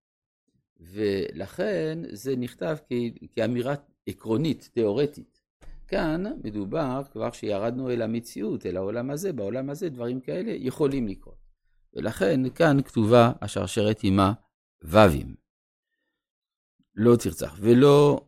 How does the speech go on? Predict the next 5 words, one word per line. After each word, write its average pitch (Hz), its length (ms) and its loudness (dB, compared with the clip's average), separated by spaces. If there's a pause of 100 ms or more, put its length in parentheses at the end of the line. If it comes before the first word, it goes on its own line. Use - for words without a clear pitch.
(680)
תנאף, 110 720 0
זה 120 140 0
כולל 165 400 -2
כל 147 260 4
העריות, 101 840 2